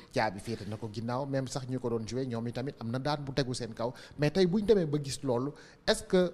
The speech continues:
par exemple, bàyyi ñu jaan bi muy dem ba pare ñu topp ci watat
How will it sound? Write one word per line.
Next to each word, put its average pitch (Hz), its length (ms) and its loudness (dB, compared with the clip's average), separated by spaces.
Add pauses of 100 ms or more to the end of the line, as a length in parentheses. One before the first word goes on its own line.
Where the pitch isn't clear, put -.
(560)
par 185 120 6
exemple, 165 540 6 (880)
bàyyi 170 520 8
ñu 151 260 4
jaan 123 320 2
bi 120 100 -2
muy 123 260 -4
dem 113 180 -2 (500)
ba 127 120 -2
pare 135 200 0
ñu 127 100 -4
topp - 280 -4
ci - 80 -8
watat 117 300 -6